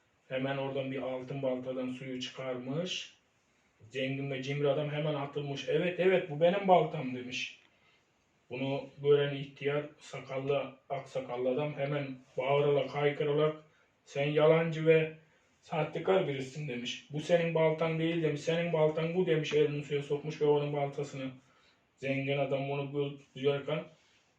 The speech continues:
hüsranla boynunu bükmüş ve geriye dönmüş. Bunun üzerine dürüstlüğünden ve fakirliğinden hiç şey etmeyen adam baltayı her kestikçe bereketli ve mutlu bir ha-, hayatı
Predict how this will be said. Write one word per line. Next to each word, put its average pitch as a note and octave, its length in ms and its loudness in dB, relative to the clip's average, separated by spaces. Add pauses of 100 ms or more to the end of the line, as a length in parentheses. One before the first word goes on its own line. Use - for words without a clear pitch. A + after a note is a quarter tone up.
(300)
hüsranla C#3+ 720 0
boynunu C#3 400 4
bükmüş C3+ 400 -8
ve C#3 40 -2
geriye C#3+ 500 0
dönmüş. B2 680 -4 (1000)
Bunun D3+ 220 0
üzerine C3 480 0
dürüstlüğünden C#3 760 -4
ve C3 120 0
fakirliğinden C3+ 840 -2 (420)
hiç C3+ 240 -12
şey C#3+ 180 4
etmeyen C3+ 600 -2
adam D3 420 2
baltayı C#3+ 500 2
her D#3 220 4
kestikçe D3 760 0 (400)
bereketli C#3+ 560 2
ve D#3 80 4
mutlu D3+ 400 -4
bir C#3+ 80 4
ha-, C3+ 300 2 (400)
hayatı C#3 800 0